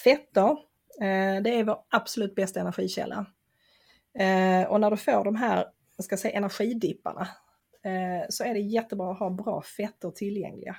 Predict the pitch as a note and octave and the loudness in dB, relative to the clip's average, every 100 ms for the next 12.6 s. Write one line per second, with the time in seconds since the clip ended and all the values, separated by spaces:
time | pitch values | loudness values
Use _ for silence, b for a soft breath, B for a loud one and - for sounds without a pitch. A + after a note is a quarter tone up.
0 | - A3+ A3+ A3+ G#3+ G#3 A#3 A3 G#3+ G3+ | -12 -4 -4 -2 -4 -2 -6 -6 -6 -4
1 | F#3+ F#3 E3+ - E3 A3 A3 A#3+ A#3 A3 | -4 -6 -8 -8 -4 -4 -6 -10 -6 -6
2 | A3 G#3+ G#3+ F#3+ F#3+ G3+ G3 F#3 G3+ G#3+ | -4 -6 -4 -6 -4 -2 -2 -4 -4 -4
3 | F#3 F3+ F3 F3 - E3+ - F3 E3+ F3 | -6 -8 -8 -10 -10 -10 -8 -8 -6 -6
4 | E3+ - F3+ F3 - A#3 G#3+ G#3+ G#3+ G#3+ | -8 -10 -12 -12 -6 -2 0 -2 -4 -2
5 | G#3+ A3+ A3+ b b b b b b b | 0 -2 -4 b b b b b b b
6 | b - G#3+ G3 F#3+ F#3+ F#3 G3+ F#3+ G3 | b -6 0 0 0 0 -2 -2 -2 -2
7 | F#3+ - _ - - - A3+ - A3 A3+ | -4 -4 _ -12 -10 -10 -8 -2 0 2
8 | A3+ G#3+ G#3+ A#3 G3+ G3+ G3+ G#3 G3+ G3+ | 2 0 -2 -2 0 -2 -2 -2 -4 -2
9 | G#3 G3 F#3+ G#3 G3 F#3+ A3+ - - F3+ | -2 -2 -4 -2 -2 0 -4 -6 -6 -4
10 | F3+ A3 - _ _ _ _ _ _ _ | -2 -6 -10 _ _ _ _ _ _ _
11 | _ - F#3 F3 F3 F3 F3+ E3+ G3 F#3 | _ -8 -6 -4 -6 -6 -6 -4 -4 -4
12 | F#3 F#3 F#3 F3 G#3 - | -4 -6 -6 -4 -6 -10